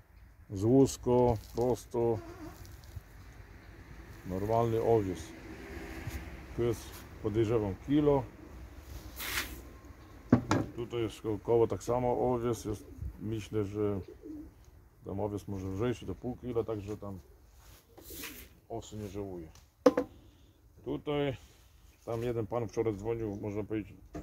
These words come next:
nie wiem, gadać dokładnie skąd, ale okolice Gdańska. Knobla Vital, wiadomo, na młoda, bo później latem, no to ja tego nie mam czasu, żeby tam codziennie się bawić, chyba że narobię tylko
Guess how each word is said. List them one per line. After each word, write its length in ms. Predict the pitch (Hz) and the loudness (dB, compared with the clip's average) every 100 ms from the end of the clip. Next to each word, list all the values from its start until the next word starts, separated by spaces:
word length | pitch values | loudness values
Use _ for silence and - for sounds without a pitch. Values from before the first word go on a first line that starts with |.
| 98 | -8
nie 120 | 104 | -6
wiem, 180 | 107 104 | -4 -2
gadać 200 | 113 110 | -2 -4
dokładnie 360 | 107 113 113 | -6 -6 -6
skąd, 240 | 92 123 127 | -4 -2 2
ale 120 | 113 | 0
okolice 460 | 101 113 117 - | 0 -2 -4 -6
Gdańska. 520 | 90 98 139 - 151 160 - - _ _ _ - - - - | -4 0 0 0 0 0 -2 -20 _ _ _ -20 -20 -20 -2
Knobla 400 | 120 120 113 104 | 4 4 6 4
Vital, 480 | 98 113 131 151 135 - - | 4 6 8 6 4 -6 -14
wiadomo, 460 | 80 113 123 107 85 - - - - - - | -2 2 4 2 -2 -10 -20 -20 -20 -20 -14
na 140 | - 131 | -2 4
młoda, 480 | 147 160 151 139 | 10 12 12 10
bo 140 | 135 127 | 8 4
później 400 | - 135 120 131 | 2 2 6 6
latem, 420 | 135 139 131 131 | 8 6 6 4
no 120 | 127 | 4
to 140 | 113 123 | 4 4
ja 140 | 120 | 4
tego 160 | 117 120 | 4 2
nie 160 | 135 | 2
mam 120 | 131 | 0
czasu, 280 | 110 131 123 | 0 -2 -2
żeby 140 | 120 113 | -4 -2
tam 160 | 117 | -4
codziennie 260 | - 98 113 | -6 -8 -4
się 120 | 107 | -2
bawić, 280 | 101 120 104 | 2 0 0
chyba 180 | 110 113 | 0 2
że 100 | 113 | 4
narobię 320 | 113 117 107 | 6 4 4
tylko 260 | 104 113 | 0 0